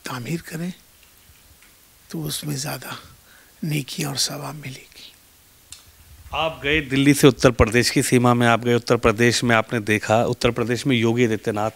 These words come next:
Speaker 2: मुख्यमंत्री हैं और देश के प्रधानमंत्री ने खुद प्राण प्रतिष्ठा वहाँ पे की। प्रधानमंत्री मोदी और उत्तर प्रदेश के मुख्यमंत्री के लिए आपके मन में क्या विचार आया जब आप उत्तर प्रदेश की धरती पर गए?
Speaker 1: मेरे मन में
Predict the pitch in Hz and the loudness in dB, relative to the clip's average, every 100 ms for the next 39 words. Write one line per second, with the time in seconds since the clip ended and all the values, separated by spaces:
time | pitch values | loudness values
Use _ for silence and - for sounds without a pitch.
0 | - 107 - 104 92 101 101 95 120 - | -8 -8 -6 -6 -6 -8 -10 -10 -16 -20
1 | - - - - - - 139 110 135 135 | -20 -16 -14 -14 -14 2 2 4 4 4
2 | - 135 117 117 131 127 123 127 131 131 | -2 0 2 4 4 2 0 2 2 2
3 | - 147 - 123 117 110 123 - 131 101 | 2 2 4 2 0 -6 -6 -2 -2 -2
4 | 98 107 101 123 - - - - - - | -4 -6 -8 -10 -12 -16 -14 -14 -16 0
5 | 147 139 160 208 208 196 220 226 143 147 | 2 6 4 4 2 2 4 6 6 6
6 | 190 214 196 - 196 190 165 175 - 165 | 6 4 4 4 2 4 4 6 4 4
7 | 131 175 165 156 165 175 165 156 143 151 | 4 4 6 6 4 4 6 6 6 2
8 | 135 127 143 147 131 113 - 107 101 120 | 2 2 2 4 4 2 4 6 8 6
9 | 123 143 139 147 160 - 165 143 131 139 | 6 6 6 6 0 2 4 4 4 4
10 | - - 135 120 113 143 139 113 95 - | 4 2 4 2 4 2 2 0 -6 -14
11 | - - - _ - - - - - - | -20 -20 -20 _ -20 -20 -16 -16 -18 -20
12 | - - - - _ _ _ _ _ - | -20 -20 -20 -20 _ _ _ _ _ 0
13 | 240 254 254 247 269 262 | 0 2 0 0 0 -4